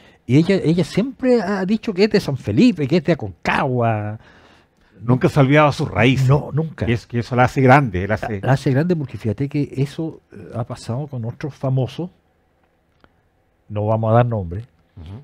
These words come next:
Speaker 1: de San Felipe y de los Andes, que han renegado de su raíz.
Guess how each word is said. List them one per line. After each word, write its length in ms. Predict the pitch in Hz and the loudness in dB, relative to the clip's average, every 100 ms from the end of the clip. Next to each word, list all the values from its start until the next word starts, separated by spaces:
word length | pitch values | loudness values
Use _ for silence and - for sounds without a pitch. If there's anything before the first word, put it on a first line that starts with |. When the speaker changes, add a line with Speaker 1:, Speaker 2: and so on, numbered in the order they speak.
| _ | _
Speaker 1:
de 100 | 95 | -14
San 180 | - 95 | -12 -8
Felipe 400 | 117 156 233 - - | 2 4 4 2 -6
y 80 | 180 | 0
de 100 | 180 | 0
los 160 | 147 | 0
Andes, 300 | 120 90 123 - _ _ _ _ _ _ _ _ _ | -2 -4 -8 -14 _ _ _ _ _ _ _ _ _
que 120 | 113 | -2
han 120 | 117 | 0
renegado 540 | 101 104 90 113 151 175 | 0 -2 0 0 0 0
de 160 | 175 | -2
su 600 | - 170 165 156 160 156 143 _ _ _ _ | -4 -6 -6 -6 -8 -10 -14 _ _ _ _
raíz. 360 | - 180 - - | -6 -4 -4 -10